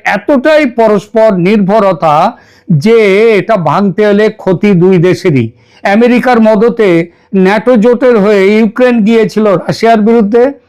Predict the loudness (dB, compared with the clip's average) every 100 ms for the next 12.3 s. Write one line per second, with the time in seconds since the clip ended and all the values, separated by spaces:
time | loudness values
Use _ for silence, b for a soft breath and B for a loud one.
0 | b b -4 -4 -4 0 2 2 2 2
1 | 0 0 0 0 0 0 0 -2 -2 -4
2 | b b -2 0 0 0 2 0 0 -2
3 | -2 -2 -2 -4 -2 -2 -2 -2 -2 0
4 | 0 2 2 0 0 0 0 0 0 -2
5 | -4 b b -4 -2 0 -2 -2 -4 -4
6 | -6 -8 -14 -20 -20 _ _ _ _ _
7 | _ -2 0 -2 -2 -2 -2 0 0 0
8 | 0 2 2 0 0 -4 b b -2 0
9 | 2 2 0 0 0 0 0 0 0 0
10 | 0 0 -2 -4 -2 0 0 0 0 0
11 | 0 -4 -8 b b b b -2 0 0
12 | -2 -2